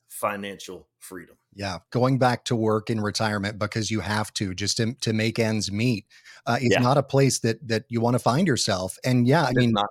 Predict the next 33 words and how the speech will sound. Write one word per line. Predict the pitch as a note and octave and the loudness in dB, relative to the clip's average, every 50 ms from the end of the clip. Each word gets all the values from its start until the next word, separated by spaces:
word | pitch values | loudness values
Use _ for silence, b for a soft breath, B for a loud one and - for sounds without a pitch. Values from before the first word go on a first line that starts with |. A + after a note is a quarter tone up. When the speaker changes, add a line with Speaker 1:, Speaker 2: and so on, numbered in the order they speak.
| _ _ _ _ _ _ _ _ - - | _ _ _ _ _ _ _ _ -2 2
Speaker 2:
you | D3 D3+ | 4 6
know, | C#3+ B2+ C3 - D#3 - D#3+ | 6 4 4 0 -8 -10 -6
not | D3+ C#3 B2+ C3+ C#3+ F3 F#3+ F#3+ _ _ B B B B B | 0 2 4 4 6 4 2 0 _ _ B B B B B
having | B B2+ C3+ A#2+ A#2 A2+ A2 | B -2 0 0 0 -2 -2
to | - A2 | -2 -4
do | G2+ A2+ G#2+ G#2 | -2 -2 -2 -2
that | G2 F#2 F2+ F2+ G#2+ - _ | -2 -2 -2 -2 -4 -6 _
and | - G#2+ G#2 G#2 | -6 -6 -4 -4
ma-, | C3 - | -4 -2
making | C3 A#2+ A#2+ - C3 B2+ | 0 0 0 2 0 -2
sure | A#2 - C#3+ | 2 2 0
that | A#2 A#2+ C#3 | 0 0 -2
you | B2 A2+ A2 G2+ | -2 -4 -4 -6
plan | _ - - C3 B2 C3+ C3+ | _ -4 0 2 4 4 4
ahead, | C3 G#2+ F#2 A#2 A2+ G#2+ G2+ G2 | 4 2 0 -2 -2 -2 -4 -4
that | A2+ A2 | -8 -8
you | - G#2+ G#2+ G#2+ G#2 A2+ - | -4 -2 0 0 0 0 -2
have | G#2 G#2+ A#2 B2 B2+ A2+ A#2+ | -4 -2 0 0 0 0 0
your, | A#2 A2+ B2 C#3 | -2 -2 -2 -2
your | A#2 A2 A2+ | 0 -2 0
ducks | G2+ A#2+ A#2 B2 - | 2 2 2 2 2
in | - C3 | 2 2
a | B2+ | 4
row, | C#3 E3+ F#3+ F3+ D3 | 6 6 6 8 6
as | B2+ A2+ G#2 | 6 4 2
it | A2+ A2 | -2 -2
were, | B2 A2 G#2 G#2 G#2+ | 0 0 0 0 0
before | G2+ G#2 - - C#3+ D#3 D3+ D3 | -2 -4 2 2 4 4 4 4
you, | C3 A#2+ A#2+ A#2 A2+ A2 G#2+ B B B B B B | 4 4 4 4 4 2 0 B B B B B B
uh, | - A2 G#2+ G#2+ G#2 - - - - | 0 0 2 2 0 -2 -4 -4 -2
are | C#3+ A#2 A2+ G#2+ A2+ - - - - - | 0 2 2 2 0 -2 -8 -16 -6 0
entering | C3 C#3+ D3+ D3 D#3+ C#3+ B2 G#2+ | 2 2 4 6 6 4 4 2
retirement, | A2 - - G#2 F2+ E2 D#2+ D#2+ F2 A2 - | 0 -2 -2 -4 -4 -4 -6 -8 -10 -12 -14